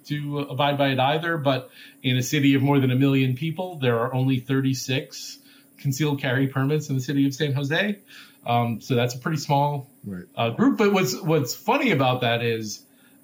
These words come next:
Speaker 1: by exempting concealed carry, you've, you've made clear that this is not about public carry, right? And this is about ownership. It's, in fact, oh, theoretically, people who do not
Speaker 2: Right.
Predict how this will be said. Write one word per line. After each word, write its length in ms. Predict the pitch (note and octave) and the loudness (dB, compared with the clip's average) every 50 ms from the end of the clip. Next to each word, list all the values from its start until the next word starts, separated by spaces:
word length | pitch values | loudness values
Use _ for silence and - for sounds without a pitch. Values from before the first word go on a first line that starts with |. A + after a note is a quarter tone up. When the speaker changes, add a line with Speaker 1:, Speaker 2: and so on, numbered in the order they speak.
| _ | _
Speaker 1:
by 640 | C3+ A#2 G#2 C#3+ C#3+ D3 D3 D3 C#3+ C#3+ C#3+ C#3+ - - | -12 -2 0 2 2 4 4 4 4 2 2 2 0 -4
exempting 800 | C3 B2 - - C3+ G3 B3 C#4 A#3 - G3 E3 D3+ C#3+ C#3 C3 | -6 -6 -4 -2 0 2 2 2 2 2 2 2 4 4 4 4
concealed 400 | C3+ C3 C3 D3 E3+ D3 C3 - | 2 0 -2 0 -2 -2 -2 0
carry, 580 | - G#3+ A#3+ A#3 G#3 D#3+ B2+ A#2+ A2+ G#2+ G#2 - _ _ _ _ | 0 0 0 2 2 0 0 0 -2 -4 -12 -18 _ _ _ _
you've, 260 | D3+ C#3+ F3 E3 D3 D3+ - - | -4 -2 -2 -2 -4 -6 -10 -6
you've 220 | E3+ D#3 D3+ C3+ | -4 -2 0 2
made 280 | E3 A#3 A#3+ E3+ C3 - | 2 2 2 2 0 -4
clear 360 | - - B3+ A#3 D#3 C#3 B2 | -4 -2 0 2 2 2 0
that 180 | G2+ A2+ - - | 0 -4 -6 -4
this 180 | D3 D3+ - | -4 -4 -2
is 140 | C3+ A#2+ A2 | -2 -4 -2
not 500 | A2+ B2+ C3+ C3+ C3 B2 A#2+ A2+ - - - | 0 0 2 2 2 2 0 0 -4 -8 -10
about 460 | C3 A#2 A#2 B2+ A#2+ A#2 A#2 - - - | -8 -4 -2 0 0 0 -2 -4 -8 -6
public 240 | - A2 G#2 G2+ - | -6 -6 -6 -8 -6
carry, 280 | - D#3+ F#3+ D#3 - - - _ _ _ _ _ - | -2 -2 0 0 -2 -6 -12 _ _ _ _ _ -10
right? 260 | A2+ A#2 A#2 A#2 - | -6 -4 -4 -4 -4
And 140 | B2+ B2+ B2 | -4 -2 -2
this 160 | C3+ B2+ - | -2 -2 -4
is 100 | A#2+ G#2 A2 | -6 -8 -4
about 400 | A2 A#2+ A#2+ A#2+ A#2 - - - - _ _ _ - | -2 2 2 2 0 -2 -6 -16 -20 _ _ _ 0
ownership. 560 | E3 F#3+ G#3 E3+ C3+ B2 - - G#2+ - - _ _ _ _ _ _ _ _ _ _ | 4 4 4 4 2 0 -2 -6 -8 -10 -12 _ _ _ _ _ _ _ _ _ _
It's, 200 | - B2+ B2 - | -4 -4 -2 -2
in 180 | - D#3 D3 C3 | -2 -2 0 0
fact, 320 | D3+ C3 A#2+ B2 A#2+ - - - | 2 2 2 0 -2 -6 -10 -6
oh, 240 | - F#3+ - - - - - - _ _ _ | -4 -4 -4 -6 -12 -20 -20 -20 _ _ _
theoretically, 640 | - G3+ G#3 E3+ D#3 D#3+ A3 A3 D3 - C3 B2+ A2+ | 2 2 4 4 4 4 2 0 0 0 0 -2 -2
people 280 | - - E3+ - C#3+ B2 | -2 -6 -6 -4 -2 -2
who 100 | A#2+ C#3+ | -2 -2
do 160 | B2+ C#3 D3 | 0 0 0
not 460 | D3 D#3+ F#3+ A#3+ A#3+ A#2+ - - - - | 2 2 2 2 2 0 -2 -4 -8 -8
Speaker 2:
Right. 160 | G2 F2+ | -8 -8